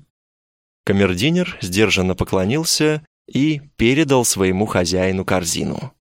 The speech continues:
«Удачной поездки, милорд!» «Спасибо, Джексон. До скорой встречи!»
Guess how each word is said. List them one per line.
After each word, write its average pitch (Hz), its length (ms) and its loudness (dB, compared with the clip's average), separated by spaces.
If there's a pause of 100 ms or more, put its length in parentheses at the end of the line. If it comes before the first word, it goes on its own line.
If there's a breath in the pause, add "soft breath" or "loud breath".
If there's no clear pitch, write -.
(800)
«Удачной 120 580 4
поездки, 120 680 0
милорд!» 92 840 0 (880)
«Спасибо, 170 580 0
Джексон. 95 640 -2 (400)
До 110 180 0
скорой 170 380 -2
встречи!» - 640 -4